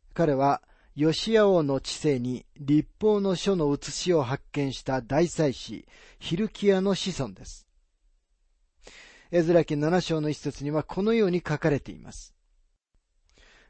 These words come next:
「これらの出来事の後、ペルシャの王アルタシャスタの治世に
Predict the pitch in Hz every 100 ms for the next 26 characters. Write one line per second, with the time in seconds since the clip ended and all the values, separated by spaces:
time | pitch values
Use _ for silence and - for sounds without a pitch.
0 | - 190 233 226 190 147 156 151 190 196
1 | 190 190 185 156 - 123 113 - _ _
2 | _ _ _ _ - 233 214 165 151 143
3 | 123 113 - _ _ 151 190 214 214 -
4 | 196 - 185 180 175 - 180 - 139 120
5 | 113 110